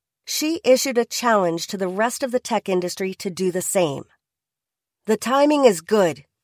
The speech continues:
and necessary. A recent report from the U S government paints a dire picture of what will happen to our planet if we don't aggressively counteract climate change in the next decade.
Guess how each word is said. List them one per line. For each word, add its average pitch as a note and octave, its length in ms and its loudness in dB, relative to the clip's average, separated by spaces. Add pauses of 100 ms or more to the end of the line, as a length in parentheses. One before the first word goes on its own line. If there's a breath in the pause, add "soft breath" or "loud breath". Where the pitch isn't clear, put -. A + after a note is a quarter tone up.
and G3 480 2
necessary. E3 880 -2 (760)
A B3 100 2
recent C4 420 -2
report B3 400 0
from F3+ 180 -4
the F3 80 2
U A3 240 0
S A#3 160 2
government G#3+ 480 2
paints A#3+ 320 -2
a A3 80 -2
dire A3+ 500 2
picture A3+ 440 -2
of E3 120 -2
what A3 220 0
will C#4+ 140 -2
happen A3 340 -2
to G3+ 160 -4
our F#3+ 100 2
planet G3+ 600 -2
if G#3 120 -6
we A3+ 140 -6
don't A#3+ 320 4
aggressively A3+ 720 -2
counteract G3+ 680 -2
climate F#3+ 360 0
change F#3+ 360 -2
in F3 100 -2
the E3 60 2
next E3+ 340 0
decade. D#3 480 -4